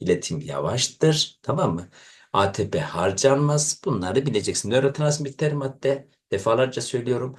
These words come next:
o boşlukta ya parçalanır ya da akson tarafından, salınan akson ucu tarafından tekrar hücreye alınır. Gelelim hıza. Ranvier boğumu sakın ha sakın hız, iletim hızını etkiler diye bir şey anlamayın. Şu anda,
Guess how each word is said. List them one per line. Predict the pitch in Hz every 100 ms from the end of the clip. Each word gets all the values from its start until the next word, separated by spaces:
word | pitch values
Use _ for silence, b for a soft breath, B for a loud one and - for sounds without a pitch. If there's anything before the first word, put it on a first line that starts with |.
| B B -
o | 90
boşlukta | 117 - - - -
ya | 87 82
parçalanır | 87 90 - 107 113 120 127 - - -
ya | 87
da | 80 -
akson | 87 85 - 113 104
tarafından, | 85 78 82 78
salınan | 80 - 85 92 80
akson | 87 - 101 87
ucu | 98
tarafından | - 151 - 135 139 151 B B _ -
tekrar | 107 98 92 80
hücreye | 104 82 104
alınır. | 98 80 76 - _ _ b b b b _
Gelelim | - 170 196 170
hıza. | 120 151 135 151 - -
Ranvier | 120 139 143 147 131
boğumu | 139 143 143
sakın | 135 127 127 170
ha | 131 120
sakın | 117 110 139 135
hız, | 139 131 -
iletim | 123 117 - 131
hızını | 113 120
etkiler | 113 - 120 127 123
diye | 120
bir |
şey | - 120
anlamayın. | 123 120
Şu | 131 127
anda, | 110 135 143